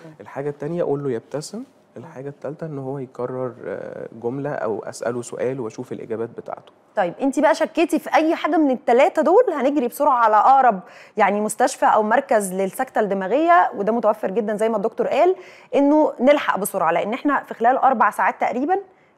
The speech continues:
Speaker 1: لو
Speaker 2: بالظبط.
Speaker 1: لحقنا
Speaker 2: أربع ساعات
Speaker 1: الجلطة.
Speaker 2: ونص في الجلطة الأمامية وست ساعات في الجلطة الخلفية.
Speaker 1: مم. طيب عايزة أروح لح-، مع حضرتك لنقطة تانية.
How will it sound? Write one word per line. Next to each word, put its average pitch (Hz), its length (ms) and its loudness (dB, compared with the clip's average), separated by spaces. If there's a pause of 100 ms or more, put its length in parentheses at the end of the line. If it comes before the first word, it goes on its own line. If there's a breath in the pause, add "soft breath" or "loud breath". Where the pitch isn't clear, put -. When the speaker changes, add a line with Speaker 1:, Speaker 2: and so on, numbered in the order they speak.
Speaker 1:
لو 202 80 0
Speaker 2:
بالظبط. 202 180 -2
Speaker 1:
لحقنا 262 360 0
Speaker 2:
أربع 202 140 2
ساعات 233 140 4 (160)
Speaker 1:
الجلطة. 359 140 2
Speaker 2:
ونص - 260 -10
في - 80 -10
الجلطة 120 380 -6
الأمامية 127 560 -6
وست 190 360 -10
ساعات 160 280 -8
في 120 100 -10
الجلطة 120 320 -6
الخلفية. - 400 -14 (200)
Speaker 1:
مم. 180 240 -14 (720 soft breath)
طيب 214 200 -2
عايزة 320 220 0
أروح 403 220 0
لح-، - 200 -2
مع 214 100 -2
حضرتك 320 460 -2
لنقطة 262 320 0
تانية. 165 300 -8